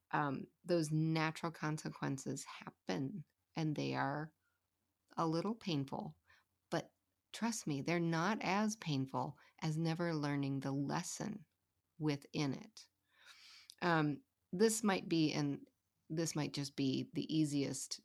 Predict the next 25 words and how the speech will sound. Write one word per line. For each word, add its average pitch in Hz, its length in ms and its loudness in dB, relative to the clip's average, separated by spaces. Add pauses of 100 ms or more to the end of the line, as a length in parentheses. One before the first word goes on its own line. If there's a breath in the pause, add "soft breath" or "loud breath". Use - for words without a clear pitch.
to - 220 2
understand 139 800 -2
and 143 220 -4
understand 147 580 -2
where 139 160 -2
we 143 240 2
come 139 340 -2
from - 460 -4 (560 soft breath)
in 156 200 4
it. - 320 -6 (440 loud breath)
So 156 540 4 (1400)
let's 180 380 2
just - 280 2
say 165 240 6
it's 151 320 0
a 139 220 0
favorite 190 560 2
new 175 200 2
toy 147 520 -2 (960)
and 156 200 0
your 151 160 -2
child 160 600 -2 (840)
leaves 135 480 -2
it 135 100 -6
outside. - 1200 -10